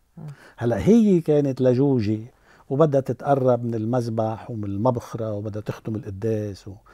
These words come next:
Speaker 2: وقصص مثل هودي. هلا نحن بنعرف إنه جدة بالسر صار يعمل لها هيدا الشيء.
Speaker 1: مم.
Speaker 2: صار يخليها تخدم القداس بالبيت، صار يعلمها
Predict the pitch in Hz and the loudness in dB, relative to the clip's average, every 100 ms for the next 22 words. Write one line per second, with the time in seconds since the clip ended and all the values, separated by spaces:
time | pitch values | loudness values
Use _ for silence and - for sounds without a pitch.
0 | - - - 214 156 127 - 120 110 101 | -20 -20 -6 -2 0 -2 -4 -8 -6 -6
1 | 92 - - _ _ - - _ 110 107 | -6 -10 -20 _ _ -20 -20 _ -6 -4
2 | 143 151 160 180 208 151 131 - _ _ | -4 -2 2 4 6 4 2 -2 _ _
3 | _ _ _ _ _ - 170 131 120 175 | _ _ _ _ _ -12 -4 -2 2 2
4 | 160 143 127 - - 220 160 101 127 113 | 4 4 2 0 8 8 8 -2 -4 -4
5 | 107 113 110 98 104 104 - _ _ _ | -4 -6 -8 -10 -12 -14 -20 _ _ _
6 | - 170 147 _ _ - - - 156 156 | -16 -14 -16 _ _ -20 -20 2 6 6
7 | - 151 165 160 - 165 147 147 123 139 | 6 6 6 6 0 0 0 -2 0 4
8 | 151 147 147 175 196 143 - _ _ _ | 4 2 0 2 2 0 -6 _ _ _
9 | _ _ - 135 135 135 117 135 160 165 | _ _ -6 0 2 2 2 2 2 2
10 | 147 147 | 2 -2